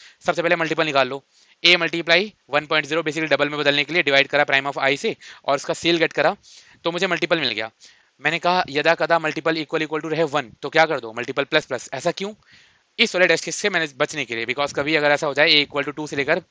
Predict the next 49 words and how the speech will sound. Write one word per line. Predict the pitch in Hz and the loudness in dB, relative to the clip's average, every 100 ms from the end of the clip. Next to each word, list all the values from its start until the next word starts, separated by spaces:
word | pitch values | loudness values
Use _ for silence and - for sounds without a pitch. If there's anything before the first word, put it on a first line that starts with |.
| _ 113 | _ _
B | 143 160 - - | -4 -4 -8 -12
इतना | 147 151 | 0 4
रहे, | 151 202 - - _ | 4 2 -8 -20 _
तो | 143 | -4
आपको | 143 165 | -4 0
क्या | 175 | 2
ध्यान | 170 170 | 2 0
रखना | 151 | -2
है | 117 | -4
कि | - 151 | -4 2
यार | 147 | 2
कहीं | 147 156 | 2 0
ऐसा | 156 160 | -2 -2
ना | |
हो | 143 175 - - 135 | -4 -6 -14 -8 2
ये | 156 | 4
prime | 151 151 160 | 6 4 4
है, | 190 | 0
मैं | 147 143 151 | 4 4 4
खुद | - 160 | 2 -6
भी | 139 160 | -2 -4
इसको | - 147 | -2 0
जाके | 135 175 202 _ _ _ | 0 0 -6 _ _ _
mark | 139 151 | 0 0
कर | 135 | -2
दूं | 170 | -4
true, | 151 127 107 _ _ _ - | -8 -10 -12 _ _ _ -2
ठीक | 143 | -2
है? | 123 - - - | -2 -10 -20 -12
So | - 143 | -8 -6
इस | - 160 | -4 -4
चीज़ | 170 160 | -6 -8
से | |
बचने | 151 156 156 | -8 -6 -2
के | 156 | 0
लिए | |
मैंने | 156 | 0
ऐसा | 151 147 | -2 -2
करा, | 147 196 - - _ _ | -2 -4 -10 -20 _ _
और | - 135 135 143 | -2 0 0 0
starting | 151 147 | 2 2
इंडेक्स | 165 170 | 0 -2
कैसे | 170 170 | -2 -2
निकालोगे? | 160 156 170 | -2 0 -2
Multiple | 147 139 156 151 | -4 -2 -2 -2
into | 143 139 | 0 2
prime | 139 160 | 2 0
of | - | -2
I, | 165 233 | -2 -2